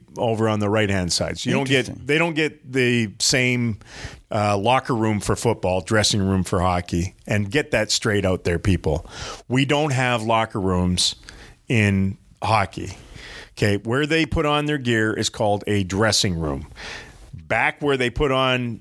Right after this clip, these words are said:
Speaker 1: their gaunch and their street clothes, that can be a locker room. They lock up their valuables back there, but you,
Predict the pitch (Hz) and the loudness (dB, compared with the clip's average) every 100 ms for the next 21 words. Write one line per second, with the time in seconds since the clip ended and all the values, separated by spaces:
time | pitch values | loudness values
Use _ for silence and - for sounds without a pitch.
0 | - 123 101 123 127 151 - - - - | -4 -4 0 0 2 0 -2 -4 -8 -6
1 | 127 113 107 104 98 - - 170 - 196 | 0 2 4 2 0 -2 -2 -2 0 0
2 | 220 220 - - - - - - - 104 | 0 -2 -6 -12 -20 -20 -20 -20 -12 -2
3 | 131 127 127 117 104 98 90 87 76 85 | 0 0 0 2 2 0 0 -4 -4 0
4 | 101 104 95 95 - 87 87 80 78 76 | 2 2 2 -2 0 0 2 0 -2 -4
5 | - 67 - 90 82 110 117 | -2 -4 -2 -4 -2 0 2